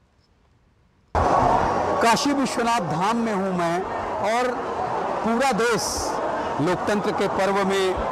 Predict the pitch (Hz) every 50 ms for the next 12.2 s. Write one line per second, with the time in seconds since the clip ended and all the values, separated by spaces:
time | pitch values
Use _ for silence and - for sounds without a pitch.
0 | - - - - 156 147 156 160 170 214 214 208 202 190 170 156 143 139 135 135
1 | 139 - - - - - - - - - - - - - - - 156 175 208 202
2 | - 185 180 226 269 240 220 220 185 190 208 220 233 220 - 233 190 - 202 196
3 | 190 - - 233 208 - - - - - - - - - - - - 214 214 220
4 | 220 208 196 190 190 175 147 139 143 143 - - - - - - - - - -
5 | 403 - - 220 220 214 - - 269 269 262 208 180 151 - - - - - -
6 | 156 170 170 175 180 180 185 - - 220 220 - 226 202 - 202 185 180 180 202
7 | 190 151 - 190 - - 196 185 180 180 170 170 170 170 180 185 185 180 175 -
8 | - 165 165 160 - - 190 170 165 175 208 240 240 214 208 - - 190 165 147
9 | 147 147 151 - - - - - - - 214 214 - 247 226 247 277 - - 269
10 | 254 - - - - - - - - - - - - - - - - 208 208 185
11 | - 269 247 - 262 247 247 247 247 247 - - 202 190 202 226 240 220 214 -
12 | - 214 214 214